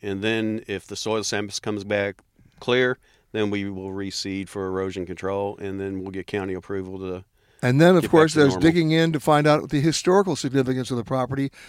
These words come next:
Speaker 2: and whether or not there, there's religious or cultural history there that has to be preserved.
Speaker 1: Yes, sir. Um,
Speaker 2: And then, and only then, when all of that is done and the county approves it, can you actually start removing stuff.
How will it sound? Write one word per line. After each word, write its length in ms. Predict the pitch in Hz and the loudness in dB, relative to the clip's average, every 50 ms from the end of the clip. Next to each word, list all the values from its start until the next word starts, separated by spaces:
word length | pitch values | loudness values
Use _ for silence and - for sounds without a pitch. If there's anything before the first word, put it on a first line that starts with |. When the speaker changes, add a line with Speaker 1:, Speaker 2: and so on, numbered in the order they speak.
| - - | -20 -10
Speaker 2:
and 140 | - 143 135 | -6 -2 0
whether 180 | 135 139 135 143 | 0 2 2 2
or 20 | |
not 220 | 143 139 139 139 | 4 4 2 2
there, 240 | - 151 143 139 135 - - - - _ | 2 0 0 0 -2 -4 -8 -18 -16 _
there's 180 | - 135 131 123 | -2 0 2 2
religious 460 | 139 127 135 160 151 156 147 - - | 2 4 4 4 4 2 0 0 -2
or 60 | 131 | -2
cultural 380 | - - 143 131 - - 135 113 | 2 2 2 2 2 0 0 0
history 260 | 151 160 - - 156 | 0 0 0 0 0
there 160 | 135 135 131 | 2 2 0
that 160 | 123 131 117 | 0 -2 -2
has 160 | 131 127 117 | -2 -4 -2
to 80 | - 131 | -2 -4
be 100 | 120 123 | -4 -4
preserved. 540 | 117 - 123 101 131 117 127 143 170 170 - _ _ _ _ - _ _ _ _ | -4 -6 -6 -4 -4 -4 -4 -6 -8 -10 -16 _ _ _ _ -20 _ _ _ _
Speaker 1:
Yes, 160 | 98 95 87 | -8 -6 -6
sir. 280 | - - 87 90 95 82 - - 123 - - - 80 | -6 -6 -6 -8 -8 -10 -12 -16 -18 -18 -16 -14 -12
Um, 360 | - 98 98 101 95 92 90 - _ _ _ _ _ _ - | -10 -10 -10 -10 -10 -12 -14 -16 _ _ _ _ _ _ -8
Speaker 2:
And 160 | 117 120 127 | -6 -2 0
then, 380 | 143 180 226 185 135 120 113 - - _ | 2 4 4 4 2 0 -4 -8 -12 _
and 180 | - 135 139 151 - - | -6 -4 -4 -4 -2 0
only 360 | 165 185 247 294 302 285 208 | 4 4 4 4 4 2 2
then, 420 | 131 131 123 104 98 107 104 147 - _ _ _ _ _ _ _ _ _ _ | 2 2 2 2 0 -6 -12 -16 -18 _ _ _ _ _ _ _ _ _ _
when 200 | - 139 135 147 | -2 0 0 0
all 300 | - - 156 170 208 208 | 2 4 6 6 8 8
of 80 | 180 | 8
that 120 | 180 175 165 | 6 6 4
is 140 | 160 127 | 2 2
done 240 | 131 151 151 156 156 | 2 2 2 2 2
and 160 | 156 143 139 | 0 -2 -2
the 60 | 135 131 | -4 -4
county 360 | - - 170 160 175 180 170 151 | -4 -2 -2 0 0 0 -2 -2
approves 380 | 131 - - 208 233 208 143 | -2 -2 0 2 2 2 2
it, 140 | 147 147 - _ _ | 0 0 -2 _ _
can 160 | - - 165 156 | -4 -2 0 0
you 100 | 151 156 | 2 0
actually 240 | 151 160 - 180 | 0 0 -2 -6
start 260 | 151 - - - 156 160 | -4 0 2 2 4 4
removing 380 | 156 143 160 202 226 226 151 | 2 4 4 4 4 2 0
stuff. 420 | 107 - - - - - - _ | -4 -6 -10 -14 -14 -16 -20 _